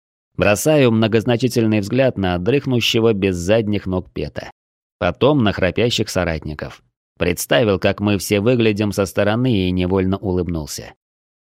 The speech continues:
«Эх, да вы еще не подозреваете, с кем связались». Глаз пробежался по следующей строке. «Стоп! Вот ведь башка дырявая! У меня же есть еще одно заклинание!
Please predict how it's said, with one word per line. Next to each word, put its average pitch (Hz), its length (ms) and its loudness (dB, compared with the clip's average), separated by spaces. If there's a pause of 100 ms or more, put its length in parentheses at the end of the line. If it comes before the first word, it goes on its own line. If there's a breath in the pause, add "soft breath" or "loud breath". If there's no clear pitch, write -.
(160)
«Эх, 135 760 2
да 101 220 4
вы 254 120 4
еще 175 240 4
не 170 140 4
подозреваете, 151 840 2
с 120 100 -8
кем 135 180 0
связались». 110 760 -2 (760)
Глаз 101 340 0
пробежался 110 600 0
по - 160 -2
следующей 95 560 -2
строке. 90 500 -6 (540)
«Стоп! 147 600 4 (200)
Вот 190 320 2
ведь 143 180 2
башка 123 460 2
дырявая! 87 640 0 (240)
У 117 100 4
меня 139 300 4
же 135 140 2
есть 139 320 2
еще 151 400 2
одно 110 240 2
заклинание! 110 800 0